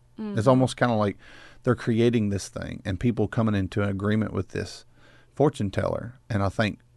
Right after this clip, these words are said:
Speaker 1: because people are coming to them making money, hey, 'cause she's legit. But what
Speaker 2: Mm-hmm.
Speaker 1: they're doing is they're submitting themselves to the alignment of where God is, uh, or,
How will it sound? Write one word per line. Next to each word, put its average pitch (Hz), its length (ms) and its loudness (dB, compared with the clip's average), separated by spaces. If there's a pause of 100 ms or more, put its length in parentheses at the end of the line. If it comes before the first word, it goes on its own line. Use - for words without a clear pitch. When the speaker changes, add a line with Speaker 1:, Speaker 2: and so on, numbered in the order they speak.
(180)
Speaker 1:
because 104 300 0
people 120 280 0
are 95 40 -2
coming 135 480 2
to 101 120 -4
them 101 380 -6
making 98 400 -4
money, 120 320 0
hey, 98 320 -4 (320)
'cause 104 160 -6
she's 117 380 -2
legit. 110 500 0 (360)
But 190 260 0
what 107 200 6
Speaker 2:
Mm-hmm. 98 60 -2
Speaker 1:
they're 101 100 0
doing 107 520 4
is 98 240 -2
they're 101 140 0
submitting 104 460 0
themselves 101 560 0
to 98 280 -2 (640)
the 107 120 0
alignment 104 540 2
of 98 180 -2
where 104 160 0
God 107 380 2
is, 104 200 -2
uh, 107 180 -2
or, 101 280 -2